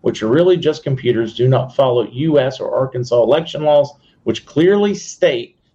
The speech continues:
that voters have the right to verify that their votes are properly being represented when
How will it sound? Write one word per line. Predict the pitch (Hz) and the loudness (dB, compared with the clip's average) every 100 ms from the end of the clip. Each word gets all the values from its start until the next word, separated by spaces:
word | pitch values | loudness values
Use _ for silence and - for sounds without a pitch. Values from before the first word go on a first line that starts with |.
| _ | _
that | - | -4
voters | 117 135 147 131 | 2 2 0 -4
have | 127 | -4
the | 117 | 0
right | 117 123 | 0 0
to | 101 | -2
verify | 113 156 160 120 113 | 0 0 0 0 0
that | 110 107 | -2 -4
their | 123 | -2
votes | 143 123 127 | 0 0 0
are | 104 | -6
properly | - 117 113 117 | -2 -2 0 -4
being | 127 131 135 | -2 -2 -2
represented | 135 135 139 131 113 113 - _ _ _ _ _ | -2 -4 -2 0 0 -4 -8 _ _ _ _ _
when | - 127 143 143 143 143 | -4 0 2 0 -2 -8